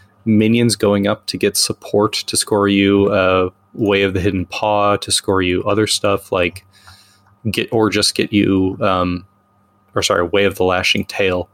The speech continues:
um, or just get you support in general to make your three Furies better.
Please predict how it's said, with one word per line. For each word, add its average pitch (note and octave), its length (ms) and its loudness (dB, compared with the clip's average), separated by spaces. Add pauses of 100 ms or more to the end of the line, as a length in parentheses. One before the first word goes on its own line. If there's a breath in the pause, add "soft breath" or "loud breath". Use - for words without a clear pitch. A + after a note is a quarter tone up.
(400 soft breath)
um, F#2 500 -2 (440)
or A2 180 2
just F#2+ 180 -2
get A2 140 -2
you G2+ 80 0
support A2 400 -2
in F#2+ 100 0
general G2 520 -2
to G2 100 -4
make F2+ 220 -2
your G2 200 0 (520)
three G2+ 220 2
Furies F#2+ 580 0 (240)
better. G2 440 -2